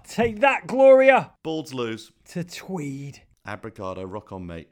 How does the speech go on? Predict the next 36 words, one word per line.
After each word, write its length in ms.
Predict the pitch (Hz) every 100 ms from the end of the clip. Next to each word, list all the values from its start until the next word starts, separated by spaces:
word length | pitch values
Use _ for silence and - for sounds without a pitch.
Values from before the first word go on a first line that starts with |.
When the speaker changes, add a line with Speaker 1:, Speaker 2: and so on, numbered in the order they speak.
| _
Speaker 1:
Kung 320 | - 208 196
Fu 240 | 170 156 131
fighting, 500 | - - 147 143 139
America. 520 | 127 135 135 110 151
Really, 500 | 151 190 185 135 123
Kung 380 | - - 175 143
Fu 260 | - 135
fighting. 680 | - - 135 127 139 131 127 101
Love 380 | 165 160 185 139
you, 120 | 160
Davo. 600 | 151 165 156 147 147 147 -
Speaker 2:
Love 240 | 101 104
you, 120 | 123
Rog. 260 | 123 101 90 - _ _ _ _
And 240 | - 127 113
huge 420 | - 190 165 -
love 320 | 135 101 90
to 140 | - -
all 180 | 120
of 80 | 101
you 80 | 104
G 200 | 92 101
F 120 | 92
O 120 | 95 92
Ps. 300 | 107 90 -
Keep 200 | 135 127
talking 380 | 135 113 110
to 120 | 98 104
us. 140 | -
Send 220 | - 120
us 100 | 120
your 120 | 123
ravens, 420 | 107 107 104 98 101
your 100 | 95
voicemails, 800 | 143 127 127 110 104 101 - - _ _ _
uh, 380 | - 104 101 101